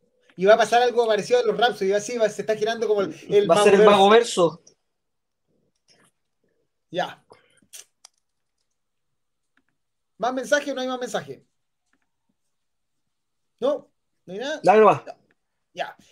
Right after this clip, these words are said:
Speaker 1: Entonces, ahora sí llegó el momento esperado por la gente.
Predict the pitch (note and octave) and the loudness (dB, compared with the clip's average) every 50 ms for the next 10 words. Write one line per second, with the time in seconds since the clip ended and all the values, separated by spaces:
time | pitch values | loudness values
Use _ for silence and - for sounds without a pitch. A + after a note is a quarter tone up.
0 | _ _ _ - B3+ B3+ - D#4 D4+ - - G#3 B3 D4 D#4 D4+ - E4 E4+ D#4+ | _ _ _ -6 -6 -6 -6 -8 -8 -8 -4 -2 0 0 0 0 -2 -6 -8 -8
1 | B3+ B3+ B3+ B3 C#4+ D4 C#4 G#3+ - - G#3+ A#3 A#3 A3 A3 A3 A#3+ A#3+ A3 F3+ | -6 -6 -6 -4 -4 -6 -6 -6 -10 -8 -8 -8 -8 -8 -8 -8 -8 -10 -10 -10
2 | - - A3 G#3+ G3+ F#3 - - _ _ _ _ _ - G3 G3 - - G3 F#3+ | -6 -2 0 0 0 -2 -4 -12 _ _ _ _ _ -10 -10 -10 -6 -2 -2 0
3 | F#3 F#3 F#3 F#3+ F#3+ F#3+ F3 F#3 F3+ F3+ E3+ - - F#3 F3+ E3 C#3+ - D3+ C#3+ | 2 4 4 4 4 2 0 -2 -4 -4 -6 -6 -6 -8 -8 -8 -10 -12 -10 -12
4 | C3 - _ | -12 -12 _